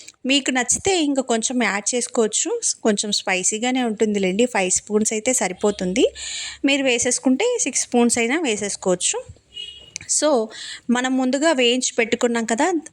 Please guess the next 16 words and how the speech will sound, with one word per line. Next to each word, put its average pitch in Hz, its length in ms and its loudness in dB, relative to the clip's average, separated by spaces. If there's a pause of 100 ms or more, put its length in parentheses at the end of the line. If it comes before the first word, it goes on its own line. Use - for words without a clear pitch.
(120)
మసాలా 226 400 0
ఇంగ్రీడియంట్స్ 214 540 -2
అన్నిటినీ 208 500 4 (380)
ఫ్రై - 220 0
చేసుకొని, 311 580 0 (760)
మంచిగా 233 400 0
మిక్స్ 233 340 0
చేసుకొని, 262 460 0 (240)
ఆ 196 120 0
పౌడర్ని 208 500 2
కూడా 185 260 2 (340)
యాడ్ 190 260 -2
చేసేసుకోవాలి. 180 760 0 (500)
ప్రతి 196 400 -4
అమ్మాయి 226 640 0
ఫ్రెండ్స్ 233 400 0